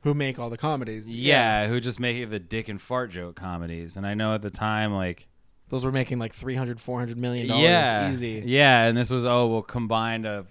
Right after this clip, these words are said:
Speaker 2: superhero franchise with the dick and fart joke guys." And it, it failed.
Speaker 1: Well, 'cause they also made it P G thirteen.
Speaker 2: Yeah.
Speaker 1: So it's like, let's get these guys that are known specifically for making R-rated comedies,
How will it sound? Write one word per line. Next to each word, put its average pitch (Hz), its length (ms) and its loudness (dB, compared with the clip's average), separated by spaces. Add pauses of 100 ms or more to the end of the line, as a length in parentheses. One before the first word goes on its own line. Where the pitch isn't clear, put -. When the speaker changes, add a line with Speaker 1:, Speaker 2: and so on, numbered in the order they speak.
(220)
Speaker 2:
superhero 120 540 -6
franchise 98 540 -6
with 92 80 -12
the 98 80 -6
dick 98 240 0
and 95 100 -4
fart 139 260 -4
joke 95 280 -4
guys." 90 480 -4 (520)
And 107 140 -2
it, 127 140 -4 (200)
it 120 140 -2
failed. 98 560 2
Speaker 1:
Well, 143 140 -2
'cause 156 160 -4
they 156 100 0
also 220 260 2
made 127 160 -4
it 107 120 -10
P 135 100 -8
G 120 140 -12
thirteen. 113 640 -12 (440)
Speaker 2:
Yeah. 104 520 2
Speaker 1:
So 139 200 -6
it's 139 220 -6
like, 131 240 -4
let's 135 280 -4
get 156 240 -2
these 151 280 -4
guys 135 320 0
that 127 120 -4
are 127 80 -2
known 127 460 -2
specifically 143 560 -6
for 143 140 -10
making 139 400 -6
R-rated 123 500 -4
comedies, 98 580 -10